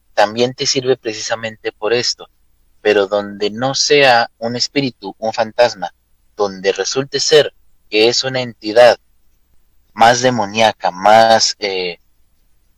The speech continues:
un espíritu, o inclusive algo que te mandaron en brujería, pues lógicamente esto ya no va a funcionar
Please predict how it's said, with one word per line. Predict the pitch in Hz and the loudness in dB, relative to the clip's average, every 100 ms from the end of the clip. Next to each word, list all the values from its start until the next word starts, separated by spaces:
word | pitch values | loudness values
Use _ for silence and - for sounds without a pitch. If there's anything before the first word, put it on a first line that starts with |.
| _ - | _ -6
un | 123 | -4
espíritu, | 117 - 127 120 107 - 101 98 _ _ _ _ _ | -4 -4 -4 -4 -6 -10 -10 -10 _ _ _ _ _
o | - 117 | -8 -6
inclusive | 113 113 - 151 147 123 120 - | -6 -4 -2 -2 0 0 0 -2
algo | 113 127 127 | -2 -2 -6
que | - | -6
te | 117 101 | -8 -6
mandaron | 98 98 104 135 139 117 | -4 -2 4 4 4 -4
en | 98 | -10
brujería, | 92 92 - 110 147 104 - _ _ _ _ _ _ _ | -14 -14 -8 -2 0 0 -4 _ _ _ _ _ _ _
pues | 113 | -4
lógicamente | 113 135 131 117 117 - 110 117 | -2 -2 -2 -4 -4 -2 0 0
esto | 117 110 | -2 -6
ya | 104 | -4
no | 107 104 | -4 -2
va | |
a | 104 | -6
funcionar | - 101 - 92 110 123 | -6 -8 -4 0 4 4